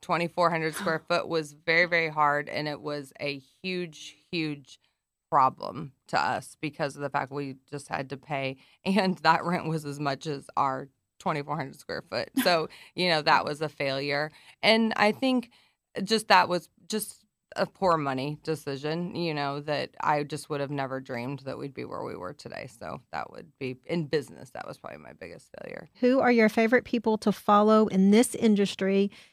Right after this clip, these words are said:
Speaker 2: and why do you look up to them?
Speaker 1: My favorite person would be, would be Jenna Powell from Generations. I think she is just real, and she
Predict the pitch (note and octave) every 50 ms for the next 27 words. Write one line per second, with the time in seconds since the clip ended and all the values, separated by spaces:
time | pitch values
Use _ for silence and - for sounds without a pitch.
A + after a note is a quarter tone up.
0 | _ _ - - G3+ G3 G3 G3 F#3 F#3+ G3 G3+ G3+ G#3 G#3 G#3 F#3+ - G3+ F#3+
1 | F3+ G3 F#3+ F#3 F#3+ - - - - - - - - - - - - _ _ _
2 | _ _ _ _ _ _ _ _ - F3 F3 F3 D#3+ - G3 G3+ G#3 B3 B3 A#3
3 | A#3+ A3+ - A3 G3+ G3 F#3+ F#3 F#3 F3+ E3+ E3 D#3+ E3 D#3+ D#3+ D#3+ D#3 D#3 -
4 | - D3+ D3+ D#3 D#3+ D3+ - C#3+ C#3 C#3 C#3 - - D3+ C#3+ C#3 C#3 C#3+ C#3+ C#3+
5 | C#3+ C3+ B2+ C#3 - - D3 - D3 D#3+ D#3+ - - _ - - D#3+ D3 - D3+
6 | D3+ C#3+ - - - D#3 D#3 D3+ D3 C#3+ - - - C#3+ C#3+ C3+ - - - -
7 | - _ _ _ _ _ - D#3+ D3+ C#3+ D3+ D3+ D3 C#3 C#3+ D3+ F3 F3+ _ _
8 | _ _ _ _ _ _ _ _ _ _ _ _ _ _ _ - D#3+ D#3+ D#3 D3+
9 | D3+ D3+ - - - C#3 - - - D#3+ D#3 D3+ D3 D3 D3 -